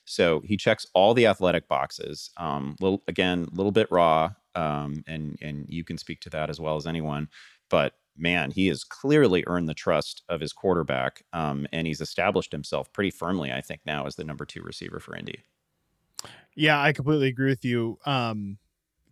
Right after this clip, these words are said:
Speaker 2: we do need the usage to flip a little bit. I, I don't know when the Colts bye week is off the top of my head, but, um, I feel like that's a thing that we usually see with rookies. Like, they supplant
Speaker 1: Yeah.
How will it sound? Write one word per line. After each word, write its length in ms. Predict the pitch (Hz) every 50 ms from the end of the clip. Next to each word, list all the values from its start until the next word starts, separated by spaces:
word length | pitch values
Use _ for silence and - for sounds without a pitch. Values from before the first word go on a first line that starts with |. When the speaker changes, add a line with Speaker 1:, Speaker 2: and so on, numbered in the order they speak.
| _ _ _ 185 175 147 135
Speaker 2:
we 120 | 185 190
do 180 | 165 190 220 226
need 200 | 214 214 180 151
the 80 | 180
usage 500 | 165 131 135 170 185 - - 202 180 -
to 140 | - - 185
flip 260 | - - 202 196 -
a 40 | 202
little 200 | 190 190 190 196
bit. 240 | 175 180 208 208 202 - -
I, 140 | 147 160 -
I 120 | - 165 185
don't 80 | 208
know 80 | 196 190
when 100 | 190 180
the 80 | 165
Colts 240 | - - 165 160 -
bye 240 | - - 131 131 139
week 200 | 151 156 147 -
is 180 | 160 156 143 151
off 160 | 147 135 -
the 120 | - -
top 120 | - 147 120
of 60 | 123
my 100 | 131 123
head, 280 | 120 131 135 139 147
but, 220 | 123 139 127 120 113 _ - - - - - - -
um, 260 | - 127 127 123 120
I 80 | 123 131
feel 200 | - - 160 160
like 160 | 147 143 123
that's 240 | 147 143 143 139 -
a 80 | 147 131
thing 220 | - 143 135 139
that 80 | 139 131
we 100 | 131 123
usually 280 | 131 143 139 135 135
see 180 | - - 143 135
with 160 | 135 127 -
rookies. 380 | 123 131 131 - 143 135 120 127
Like, 160 | 123 - -
they 120 | 156 160
supplant 460 | 151 - - 147 - - 156 143 135
Speaker 1:
Yeah. 320 | 135 85 87 - 78 80